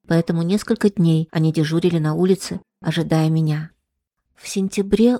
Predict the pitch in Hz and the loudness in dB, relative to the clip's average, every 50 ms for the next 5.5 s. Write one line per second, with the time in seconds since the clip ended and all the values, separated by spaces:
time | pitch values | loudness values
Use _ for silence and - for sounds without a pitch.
0 | - - 190 185 185 180 170 170 170 175 180 175 165 160 160 165 - 175 160 160 | -2 -2 0 2 2 0 0 0 -2 -2 -2 0 -2 -2 -2 -2 -2 -2 -2 0
1 | 151 156 165 165 160 156 160 170 - - - 170 165 170 - - - 185 190 - | 0 0 0 0 2 0 0 -2 -4 -6 -6 -4 -4 -4 -4 -6 -10 -14 -14 -16
2 | _ _ _ _ _ _ _ - 196 190 - - 240 - - 247 240 226 226 226 | _ _ _ _ _ _ _ -4 -4 -2 0 0 0 2 2 0 0 2 0 0
3 | - 226 214 - - - 220 226 226 226 _ - - - - - 226 220 214 208 | 0 -2 -2 -2 -2 -2 -2 -2 -2 -4 _ -12 -14 -8 -2 0 2 4 4 4
4 | 196 185 180 180 175 - 190 175 175 180 180 - 170 - - - 160 156 156 156 | 4 4 2 0 0 -2 0 0 0 0 0 -2 -6 -8 -6 -4 -2 -2 -2 -4
5 | - - 156 147 147 151 147 156 170 | -4 -4 -4 -4 -4 -4 -6 -8 -10